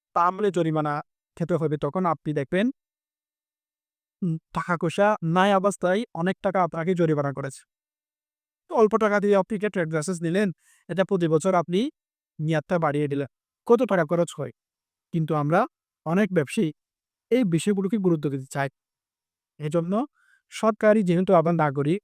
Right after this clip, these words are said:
সরকারি যে নিয়ম কানুন বেঁধে দিয়েছে ব্যবসায়ীদের জন্য,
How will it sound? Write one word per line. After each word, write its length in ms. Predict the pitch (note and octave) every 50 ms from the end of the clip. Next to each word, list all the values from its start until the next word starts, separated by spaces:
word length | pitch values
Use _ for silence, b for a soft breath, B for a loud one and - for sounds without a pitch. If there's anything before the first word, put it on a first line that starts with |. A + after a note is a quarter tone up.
| _
সরকারি 440 | - - - G3 F#3 E3+ F#3+ F#3 F#3
যে 120 | E3 E3 D3
নিয়ম 200 | C#3+ C#3 C#3+ C3+
কানুন 320 | - D3+ C#3+ C#3+ C#3 C3+
বেঁধে 200 | C3+ C#3 D3+ F3
দিয়েছে 280 | F3+ F3+ F3+ F3 - F3
ব্যবসায়ীদের 440 | D3 C#3+ C3+ - E3+ E3+ E3 E3
জন্য, 340 | D#3 E3+ D#3+ E3+ F3+ G3 A3+